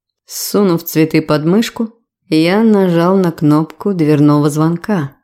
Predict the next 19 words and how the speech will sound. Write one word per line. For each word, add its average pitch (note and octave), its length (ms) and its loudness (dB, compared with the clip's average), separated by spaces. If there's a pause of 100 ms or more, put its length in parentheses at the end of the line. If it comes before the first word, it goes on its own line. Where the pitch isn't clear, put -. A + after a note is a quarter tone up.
(260)
Всё - 260 -2
ещё D3+ 240 0
не D#3 200 2
привык F3+ 500 0
к - 80 -20
прикосновениям D3 880 0
обнажённой D3+ 640 2
кожи E3 380 0
к - 120 -14
посторонним D3+ 640 0
предметам D3+ 640 0
вне D3+ 320 2
дома. C#3+ 440 0 (340)
Но D#3 320 2
для D3 220 0
меня E3 280 2
это D3+ 160 -4
было C#3+ 180 0
символом. D3+ 680 -2